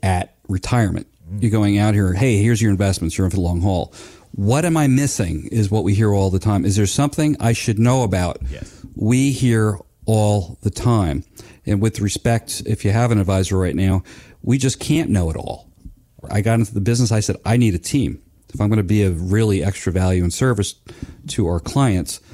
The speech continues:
Speaker 1: there's a lot that can be brought to the table," and I feel we do an excellent job with that, Jerry.
Speaker 2: Sometimes the most important question you can ask is, "What is the question that I'm not asking? You know, what is it that I don't know that can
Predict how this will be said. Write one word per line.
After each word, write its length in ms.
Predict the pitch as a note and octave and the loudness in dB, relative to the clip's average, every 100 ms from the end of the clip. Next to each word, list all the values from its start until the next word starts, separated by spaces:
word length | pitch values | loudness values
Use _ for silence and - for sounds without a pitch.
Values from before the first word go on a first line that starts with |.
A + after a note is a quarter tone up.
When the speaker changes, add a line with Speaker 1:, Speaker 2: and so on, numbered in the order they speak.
| - - - | -20 -12 -4
Speaker 1:
there's 300 | G#2+ G2 F#2+ | 0 0 0
a 60 | |
lot 560 | F#2+ G#2+ A2 G#2+ F#2+ _ | 0 2 2 0 -2 _
that 120 | F#2 | -6
can 100 | - | -2
be 80 | G2+ | -2
brought 320 | E2+ F#2+ - - | 0 -2 -2 -4
to 80 | F2+ | -4
the 80 | |
table," 520 | E2 A#2+ A2 F2 F2+ - | 0 0 2 0 -2 0
and 100 | F#2 | -2
I 60 | |
feel 200 | E2+ G#2 | 0 0
we 120 | F2 D#2+ | 0 0
do 220 | F#2 F2 | 2 2
an 80 | F2 | 0
excellent 340 | - E2+ E2 | -2 -4 -2
job 240 | G#2 G#2+ | 0 0
with 120 | F#2 - | -2 -4
that, 180 | C2+ | -6
Jerry. 300 | - - - - - - - _ | -6 -8 -10 -14 -20 -20 -20 _
Speaker 2:
Sometimes 600 | - E3 E3+ F3+ D#3+ D3 | -8 -4 -2 -2 0 0
the 100 | C3+ C#3+ | 0 0
most 280 | C#3 C#3 | 0 -2
important 420 | D3 B2+ C#3 A#2+ A2 | -4 -4 -4 -6 -4
question 560 | C3 B2 B2 A#2+ A#2+ - | -4 -4 -4 -4 -4 -8
you 140 | A#2 | -6
can 120 | A#2 A#2 | -2 0
ask 380 | F#2+ F#2+ - - | 0 -2 -6 -4
is, 260 | G#2+ F#2 - | -4 -4 -6
"What 240 | G#2 C#3+ | -4 -4
is 120 | F3+ | -4
the 60 | E3+ | -4
question 420 | D#3+ D#3+ D3+ D3+ | -4 -4 -4 -4
that 100 | C3+ | -2
I'm 140 | C3 B2 | -2 0
not 180 | B2 A#2+ | 0 0
asking? 440 | A2+ A2 D#2 C2 _ | 0 -2 -8 -14 _
You 100 | G2 | -4
know, 100 | F#2 | -4
what 300 | F#2+ C3 D#3 C3 | -2 -4 -4 -6
is 180 | C3+ C3+ | -4 -4
it 160 | C#3 G#2+ | -4 -2
that 100 | A#2+ | -2
I 140 | A#2 | -2
don't 400 | F#2+ A#2+ A#2+ - | -2 -2 -2 -2
know 540 | F#2+ G2+ D#3 B2 E2+ E2+ - _ - | 0 2 2 0 -4 -8 -14 _ -8
that 180 | G#2+ - | -6 -4
can 400 | A#2 G#2+ F2+ | -4 -4 -8